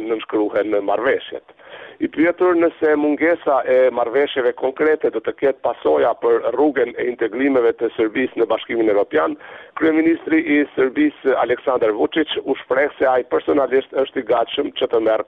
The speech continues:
përgjegjësinë për këtë. Kryeministri i Kosovës, Isa Mustafa, sot udhëton për në Berlin, ku duhet të ketë takim me kancelaren gjermane Angela Merkel. Merkel, më pas, javën që vjen,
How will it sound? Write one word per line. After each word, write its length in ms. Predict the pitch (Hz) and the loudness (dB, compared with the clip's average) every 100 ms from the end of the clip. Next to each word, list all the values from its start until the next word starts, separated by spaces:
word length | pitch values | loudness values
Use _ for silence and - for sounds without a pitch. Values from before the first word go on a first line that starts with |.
| 110 | -4
përgjegjësinë 560 | 104 101 - - 92 | -4 -6 -6 -10 -6
për 200 | - 104 | -4 -2
këtë. 160 | - - - _ _ - - - - - | -2 -6 -10 _ _ -20 -18 -20 -16 -4
Kryeministri 640 | 143 143 156 165 156 165 | 0 2 0 -2 0 0
i 20 | |
Kosovës, 540 | 151 151 180 170 139 - 131 | 0 -2 0 2 0 0 -2
Isa 240 | 123 - 123 | -2 -2 -2
Mustafa, 640 | 117 104 143 151 - 147 - - - | -2 -4 -2 0 0 -2 -4 -12 -4
sot 180 | 147 143 | 0 2
udhëton 380 | 135 127 143 139 | 0 0 -2 0
për 140 | 131 | 0
në 80 | 123 107 | 0 0
Berlin, 340 | 107 110 151 147 | -2 0 -2 -2
ku 80 | 123 - | -8 -4
duhet 300 | 135 131 - | 0 0 -2
të 80 | - | -2
ketë 320 | 131 123 120 - | -2 -2 -4 -4
takim 380 | 113 143 139 120 | -4 0 0 0
me 80 | |
kancelaren 640 | 117 110 - 107 113 113 113 | -2 -4 -4 0 2 2 0
gjermane 460 | 117 107 110 110 113 | 0 0 0 0 0
Angela 460 | 107 104 104 101 | -2 -2 0 0
Merkel. 480 | 107 143 113 - 69 - - - - - | 2 0 -2 -4 -8 -10 -16 -20 -18 -4
Merkel, 400 | 135 151 - 160 147 | -2 0 0 2 2
më 80 | 127 | 0
pas, 240 | - 131 143 - | 0 0 -2 -2
javën 540 | 139 117 120 120 110 | -2 2 2 2 -2
që 140 | - 98 | -4 -4
vjen, 300 | 110 143 | 0 0